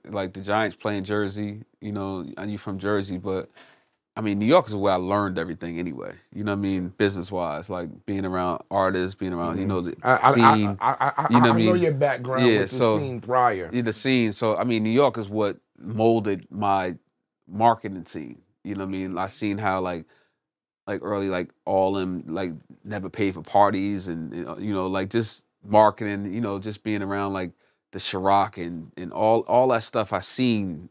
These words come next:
Speaker 1: how
Speaker 3: It
Speaker 1: marketing
Speaker 3: grew.
Speaker 1: works. Yeah.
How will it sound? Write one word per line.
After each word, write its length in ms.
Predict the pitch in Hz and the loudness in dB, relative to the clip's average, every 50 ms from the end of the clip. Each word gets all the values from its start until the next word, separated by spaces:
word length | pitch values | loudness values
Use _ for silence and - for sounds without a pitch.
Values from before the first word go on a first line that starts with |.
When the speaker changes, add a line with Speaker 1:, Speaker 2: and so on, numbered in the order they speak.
| - | -10
Speaker 1:
how 560 | 104 110 104 104 98 92 90 87 82 87 101 _ _ _ _ _ _ _ - | -4 -2 0 0 2 2 0 -2 -4 -6 -8 _ _ _ _ _ _ _ -8
Speaker 3:
It 120 | 110 104 | -2 4
Speaker 1:
marketing 380 | 107 107 110 113 120 123 127 123 | 6 6 6 6 6 4 4 4
Speaker 3:
grew. 60 | 120 | 4
Speaker 1:
works. 420 | 101 98 95 80 - - - - - | 4 2 0 -2 -6 -10 -12 -8 -2
Yeah. 380 | 110 117 110 101 92 80 76 | 2 4 4 4 4 0 -4